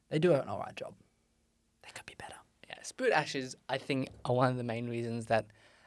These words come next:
Speaker 2: Elden Ring is so accessible.
Speaker 1: Mm.
Speaker 2: Because for the, uh, Souls veterans, they can just, um, go in, no Spirit Ashes,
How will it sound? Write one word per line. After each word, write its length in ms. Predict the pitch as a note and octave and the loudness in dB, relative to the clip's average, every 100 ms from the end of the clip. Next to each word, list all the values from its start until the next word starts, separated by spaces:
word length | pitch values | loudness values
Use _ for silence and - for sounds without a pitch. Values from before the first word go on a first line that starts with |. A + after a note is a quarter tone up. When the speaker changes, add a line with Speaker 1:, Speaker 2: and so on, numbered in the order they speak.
| - | -4
Speaker 2:
Elden 220 | C#3 B2+ A#2+ | -2 0 2
Ring 200 | A#2+ A2+ | 2 0
is 160 | A#2+ | -2
so 160 | - A#2+ | 0 2
accessible. 680 | A2+ - - A2 B2+ C#3 F#3+ F#3+ _ - | 0 -2 -4 -2 2 4 2 -4 _ 0
Speaker 1:
Mm. 440 | C3+ A#2 G#2 G#2+ - - - - | 4 4 4 0 -12 -20 -20 -6
Speaker 2:
Because 220 | - D3 D#3 | 2 4 6
for 140 | F#3+ | 8
the, 260 | F3+ C#3 - _ - | 8 6 4 _ 0
uh, 340 | C#3 C3 B2+ | 4 4 2
Souls 380 | - - B2 B2 | 0 4 4 6
veterans, 680 | B2+ B2 A2 A2+ D#3 F#3+ - - _ _ - | 6 6 4 2 2 0 -4 -10 _ _ -6
they 200 | B2+ B2+ | 4 4
can 160 | A#2 B2 | 4 0
just, 380 | A#2 A2 - - - | 0 -2 -4 -12 -4
um, 420 | B2 A#2 A2+ C2 - _ _ _ _ _ _ - | -2 0 -4 -8 -14 _ _ _ _ _ _ -4
go 240 | C3+ A#2+ A#2 | 4 6 6
in, 400 | A2+ A2 - B2 | 2 0 0 0
no 100 | A2+ | 0
Spirit 340 | - C3 C3 | -2 -4 -4
Ashes, 540 | - - - - - | -4 -6 -8 -10 -12